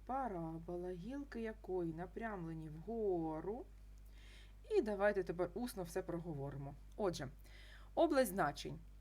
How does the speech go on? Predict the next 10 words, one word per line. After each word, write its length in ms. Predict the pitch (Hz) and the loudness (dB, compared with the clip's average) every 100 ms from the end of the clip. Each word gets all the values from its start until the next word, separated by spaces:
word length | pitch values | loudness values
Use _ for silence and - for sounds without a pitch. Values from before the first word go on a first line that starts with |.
| - | -10
від 340 | - 208 269 240 | -4 0 0 2
мінус 400 | 233 240 220 226 | 4 4 4 0
чотирьох 580 | 254 262 277 339 508 - | -4 -2 4 4 4 -2
до 280 | 196 233 240 | -2 2 2
плюс 460 | 220 269 330 330 | 2 6 6 6
нескінченності, 920 | 226 226 220 208 - 170 160 170 - | 2 2 0 2 4 4 4 -2 -2
да? 180 | 170 269 427 - - - - - - | 2 0 0 -12 -18 -18 -18 -18 -4
Наш 300 | 175 233 - | 0 0 0
ігрек. 440 | 175 160 139 160 - - | -4 -4 -4 -8 -10 -8
Далі, 380 | 214 208 147 | 4 6 6